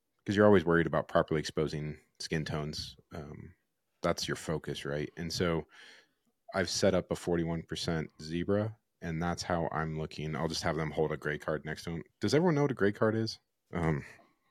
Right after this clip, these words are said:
I think I have one. Um, but it's just a card that's eighteen percent gray,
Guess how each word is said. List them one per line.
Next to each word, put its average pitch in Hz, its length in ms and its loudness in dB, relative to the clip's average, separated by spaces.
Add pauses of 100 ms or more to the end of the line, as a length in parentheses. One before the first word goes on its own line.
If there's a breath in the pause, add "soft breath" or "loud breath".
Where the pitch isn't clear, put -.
(120 loud breath)
I - 80 -4
think 117 180 -2
I 76 60 2
have 76 200 0
one. 73 180 -2 (580 soft breath)
Um, 73 380 -6 (120)
but 98 120 4
it's - 260 2 (360 soft breath)
just - 200 0
a 110 40 6
card 95 260 6
that's 78 220 -4
eighteen 85 360 -2
percent 78 420 -4
gray, 73 300 0